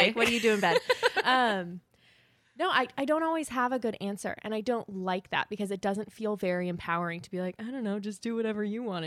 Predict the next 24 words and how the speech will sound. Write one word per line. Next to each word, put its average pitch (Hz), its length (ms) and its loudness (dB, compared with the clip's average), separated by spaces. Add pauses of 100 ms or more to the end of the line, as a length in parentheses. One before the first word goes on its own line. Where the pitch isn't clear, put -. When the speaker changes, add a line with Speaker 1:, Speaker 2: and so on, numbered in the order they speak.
Speaker 2:
Right. 151 140 -4
Speaker 1:
do." 151 140 -6 (280)
Or 226 140 -2
to 226 80 0
feel 202 260 -6
like 196 160 -2
I 180 60 0
have 170 400 -4
to 180 80 -6
have 175 260 -6
somebody 170 400 -6
decide 170 440 -6
for 185 340 -10
me. 330 260 -8 (100)
I 277 60 -2
Speaker 2:
Mm-hmm. 254 140 -2
Speaker 1:
really 302 180 0
wanna 320 220 0
be 285 140 -2
able 285 160 -2
to 302 60 0
decide 247 420 -6
for 240 180 -8
myself. 233 600 -6